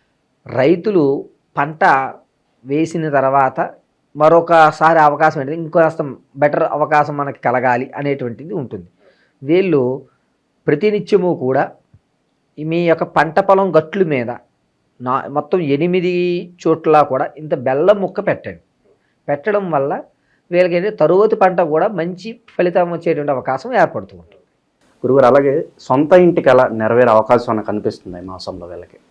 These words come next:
Speaker 1: కాస్త ఇబ్బందిగానే ఉంది. సొంత ఇంటి కలలకి అంతంత మాత్రమే.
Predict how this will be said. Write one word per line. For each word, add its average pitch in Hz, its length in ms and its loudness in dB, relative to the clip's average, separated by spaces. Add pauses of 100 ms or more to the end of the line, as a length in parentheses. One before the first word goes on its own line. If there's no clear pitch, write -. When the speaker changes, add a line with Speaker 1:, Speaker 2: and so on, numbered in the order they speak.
(520)
Speaker 1:
కాస్త 151 220 -6
ఇబ్బందిగానే 143 580 0
ఉంది. 92 200 -16 (300)
సొంత 127 300 -12
ఇంటి 165 200 -4
కలలకి 147 360 0
అంతంత 131 400 -6
మాత్రమే. 120 480 -10